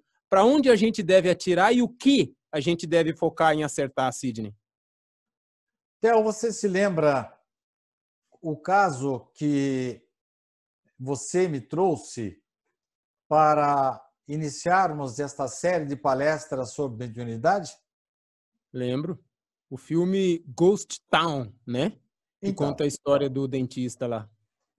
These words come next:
Speaker 2: Pois bem, o egoísta dentista que foi objeto da sua curiosidade, da sua pesquisa, e você até me trouxe, por que você não faz um trabalho sobre ele?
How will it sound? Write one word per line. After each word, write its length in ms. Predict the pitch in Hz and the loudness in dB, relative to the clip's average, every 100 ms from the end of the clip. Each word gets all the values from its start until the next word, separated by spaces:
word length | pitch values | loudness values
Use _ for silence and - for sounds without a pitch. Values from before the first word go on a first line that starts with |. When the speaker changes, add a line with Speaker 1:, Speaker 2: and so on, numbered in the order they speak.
| _ | _
Speaker 2:
Pois 200 | 220 165 | 0 0
bem, 360 | 127 110 87 _ _ _ _ | -2 -4 -8 _ _ _ _
o 100 | 226 | 6
egoísta 1120 | 262 202 220 202 220 - 175 147 127 107 101 _ - | 6 6 4 4 0 -6 0 2 2 0 -8 _ -10
dentista 960 | 123 139 120 180 190 - 135 117 107 - _ _ _ _ _ _ _ | -6 -6 -4 -4 -4 -4 -2 -2 -2 -8 _ _ _ _ _ _ _
que 340 | 139 143 135 | -4 0 0
foi 580 | 120 - 151 147 131 113 _ _ _ _ _ - | -2 0 2 2 -2 -8 _ _ _ _ _ -10
objeto 880 | 127 117 107 151 151 143 135 131 123 | -8 -4 2 2 2 -2 0 0 0
da 180 | 131 | -2
sua 240 | 123 - 156 | -2 -4 -4
curiosidade, 920 | - 135 123 101 101 135 147 135 117 | -2 -2 -4 -8 -2 0 0 -2 -6
da 140 | 120 | -8
sua 200 | 113 135 | -8 -8
pesquisa, 800 | 113 120 - - 160 131 123 107 _ _ _ _ _ _ | -8 -10 -12 -6 -6 -4 -6 -6 _ _ _ _ _ _
e 40 | |
você 240 | 131 127 - | -10 -8 -6
até 160 | 175 | -4
me 120 | 175 160 | -6 -6
trouxe, 380 | 160 175 175 - | -2 -2 -2 -8
por 100 | 196 | -8
que 80 | |
você 220 | 233 202 233 | -6 -4 -6
não 140 | 202 | -4
faz 320 | - 202 185 | 0 0 0
um 120 | 185 | -6
trabalho 380 | 160 156 151 160 | -4 0 2 0
sobre 380 | 139 160 143 143 | 0 -6 -2 0
ele? 320 | 143 117 107 | 0 -2 -10